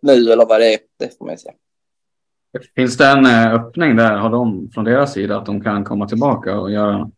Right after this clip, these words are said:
Speaker 2: något?
Speaker 1: Nej, men det, det, jag ska inte säga att det finns en öppning så, men det är inte så att de går till en annan klubb och går inte och spelar någon annanstans, utan de finns ju fortfarande i närområdet liksom och, eh, jag tror inte, alltså,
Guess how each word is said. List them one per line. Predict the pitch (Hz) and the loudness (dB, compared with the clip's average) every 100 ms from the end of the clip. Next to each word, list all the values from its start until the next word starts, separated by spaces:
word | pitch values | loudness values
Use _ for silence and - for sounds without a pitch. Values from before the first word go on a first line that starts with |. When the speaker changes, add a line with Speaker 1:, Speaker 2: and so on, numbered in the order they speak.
| - | -14
Speaker 2:
något? | 101 104 | -14 -2
Speaker 1:
Nej, | 135 156 147 | 2 4 4
men | 165 | 2
det, | 170 175 | 2 0
det, | 175 | 2
jag | 180 | 2
ska | 175 | 2
inte | - - | -2 -2
säga | - 170 | 0 0
att | 175 | -2
det | |
finns | 135 131 | -12 -12
en | 131 | -6
öppning | 135 139 131 | -6 -6 -12
så, | - 165 110 110 107 | 0 2 4 0 0
men | 127 127 127 123 _ _ | 0 2 2 -2 _ _
det | 135 | -6
är | |
inte | 143 - | -6 -2
så | 160 | 0
att | 143 | 0
de | 127 | 0
går | 123 | -2
till | 120 120 | -2 -4
en | 123 | -4
annan | 127 117 | -4 -6
klubb | - 117 92 101 | -2 -2 -2 -4
och | 107 | -4
går | 110 117 | -4 -4
inte | 120 120 | -6 -10
och | |
spelar | 110 120 117 113 | -4 0 0 0
någon | 113 | -2
annanstans, | 113 110 - 131 101 107 | -2 -2 0 -2 -2 -10
utan | - 110 | -6 -6
de | 110 | -4
finns | 127 113 | -2 -2
ju | 117 | -2
fortfarande | - 120 - 117 110 | 2 4 4 0 2
i | |
närområdet | 113 117 113 107 95 92 95 | 2 4 2 2 0 0 0
liksom | - 98 - 104 107 | -2 -4 -2 -4 0
och, | 104 104 104 - - - _ - | 0 2 0 -6 -20 -20 _ 2
eh, | - 90 78 73 - _ | 4 6 4 0 -4 _
jag | - 117 | -8 -6
tror | - 117 | -4 -4
inte, | 113 113 113 110 110 110 113 _ _ _ _ _ _ - _ _ _ _ _ _ _ - - - - _ _ _ - | 4 6 8 6 6 4 0 _ _ _ _ _ _ -20 _ _ _ _ _ _ _ -20 -18 -18 -20 _ _ _ -8
alltså, | 117 120 113 | -2 2 2